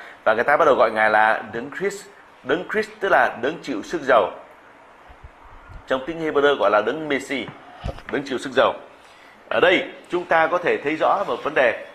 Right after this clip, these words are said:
Khi nói về Giêsu, cũng giống như luật pháp đến trước, Thánh Linh đến sau. Khi nói đến Giêsu, nói đến luật pháp văn tự, vì Chúa Giêsu là lời Đức Chúa Trời, và bởi cớ đó nên Chúa Giêsu có phán một câu: "Nếu ai nấy phạm đến con người còn được tha, nhưng phạm đến Đức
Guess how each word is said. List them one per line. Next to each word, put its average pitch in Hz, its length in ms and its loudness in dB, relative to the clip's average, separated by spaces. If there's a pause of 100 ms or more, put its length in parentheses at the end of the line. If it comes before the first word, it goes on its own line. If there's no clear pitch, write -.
(160)
Khi 208 420 -4 (120)
nói 147 200 2
về 151 140 -4 (140)
Giêsu, 160 420 0 (1600)
cũng 170 140 -8
giống 190 160 -2
như 208 80 -2
luật 135 240 0
pháp 156 200 2
đến 156 140 -4
trước, 175 180 -2 (600)
Thánh 135 100 -6
Linh 139 120 -6
đến 135 140 -8
sau. 143 200 0 (540)
Khi 143 80 -6
nói 160 120 0
đến 165 120 -6
Giêsu, 165 340 0
nói 156 140 0
đến 156 140 -2
luật 107 120 -2
pháp 143 160 2
văn 139 180 -2
tự, 113 200 -2 (120)
vì 98 80 -14
Chúa 143 160 -8
Giêsu 156 200 -6
là 123 100 0
lời 101 280 0
Đức 143 140 -6
Chúa 139 120 -4
Trời, 107 180 0 (200)
và 92 80 -14
bởi 95 160 -6
cớ 123 80 -2
đó 139 160 2
nên 156 140 -8
Chúa 139 100 -8
Giêsu 139 120 -10 (100)
có 131 120 -6
phán 131 140 -2
một 131 120 -10
câu: 110 200 -2 (600)
"Nếu 127 180 0
ai 156 120 6
nấy 170 140 0
phạm 135 300 -2
đến 147 140 -2
con 135 160 0
người 110 280 2 (160)
còn 104 160 -4
được 95 160 -6
tha, 110 200 -2 (600)
nhưng 113 160 -8
phạm 135 200 2
đến 147 100 0
Đức 180 80 2